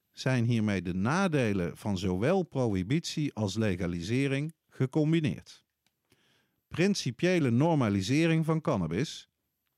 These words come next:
legalisering, zou hieraan een einde maken."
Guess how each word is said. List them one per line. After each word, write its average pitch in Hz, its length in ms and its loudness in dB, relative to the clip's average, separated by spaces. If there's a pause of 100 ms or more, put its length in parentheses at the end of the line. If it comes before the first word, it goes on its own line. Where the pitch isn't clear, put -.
(220)
legalisering, 80 1000 -6 (520)
zou 135 420 -2
hieraan 98 440 -2 (380)
een 170 260 -2
einde 78 380 -6
maken." 73 440 -12